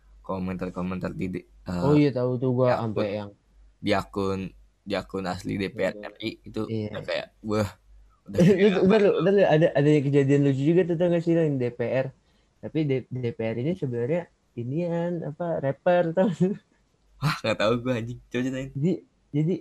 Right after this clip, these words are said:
Speaker 2: ada, ada, a-, a-, nggak tahu deh, si-, seinget gua sih D-, D P R gitu ya. Nah, tapi D P R ini ada rapper, rapper, rapper dari mana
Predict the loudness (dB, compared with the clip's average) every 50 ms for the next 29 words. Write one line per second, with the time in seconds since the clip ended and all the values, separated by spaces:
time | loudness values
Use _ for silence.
0 | -4 -6 -4 -2 -2 -4 -4 -6 -8 _ -8 -4 -4 -4 -4 -6 _ _ _ _
1 | -8 -8 -8 -8 _ -10 -8 -6 -6 -6 -8 -10 -12 -14 _ _ _ -16 -16 -12
2 | -10 -10 -10 -8 -8 -6 -4 -4 -4 -4 -6 -8 -10 -14 -14 -14 -16 -16 -14 -12
3 | -10 -10 -8 -8 -8 -8 -8 -8 -10 -10 -10 -12 -14 _ _ _ -16 -14 -14 -14
4 | -14 -14 -10 -10 -10 -10 -10 -12 -14 -14 -14 -14 -14 -16 -20 _ _ _ _ _
5 | _ _ -20 -16 -16 -12 -8 -8 -6 -4 -4 -6 -6 -8 -8 -8 -8 -8 -8 -8
6 | -6 -6 -6 -6 -6 -6 -6 -6 -6 -6 -8 -10 -8 -6 -6 -6 -4 _ -2 -2
7 | -2 -2 -4 -6 -8 -8 -8 -6 -6 -6 -8 -8 -10 _ -8 -6 -4 -4 -2 -2
8 | -2 -2 -2 -2 -2 -4 -4 -2 -2